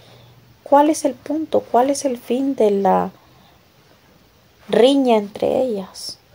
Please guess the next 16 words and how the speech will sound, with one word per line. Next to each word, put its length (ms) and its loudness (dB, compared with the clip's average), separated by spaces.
Si 460 0
aunque 520 2
una 400 -2
quiera 560 2
decir 420 -2
que 220 2
es 280 -6
distinta 520 -4
a 40 2
la 140 2
otra, 380 -2
de 100 6
una 360 2
u 160 4
otra 260 0
forma, 440 -2